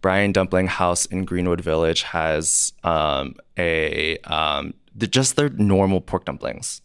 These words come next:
I actually really like. Just the normal pork dumplings, not the soup dumplings, not the whatever. Like, those ones are quite good.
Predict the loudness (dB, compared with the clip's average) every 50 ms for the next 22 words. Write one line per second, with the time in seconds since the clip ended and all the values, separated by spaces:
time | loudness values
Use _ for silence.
0 | _ -4 -2 -2 0 0 -2 0 0 0 0 -2 -2 -6 -6 -8 -10 _ -20 -20
1 | -20 -20 -14 -2 0 2 2 2 2 2 2 4 4 4 2 0 -2 -2 -4 -4
2 | -4 -6 -8 -6 -6 -8 -8 -6 -6 -8 -8 -8 -20 -20 -20 -18 _ -2 0 0
3 | 2 2 0 2 2 0 2 0 0 2 2 2 2 2 0 0 -2 -2 0 0
4 | 2 2 2 2 2 2 2 2 4 2 2 0 0 0 -2 -2 -2 2 4 4
5 | 4 6 4 2 4 4 4 4 2 0 -4 -2 0 0 0 2 4 4 6 6
6 | 6 6 4 4 2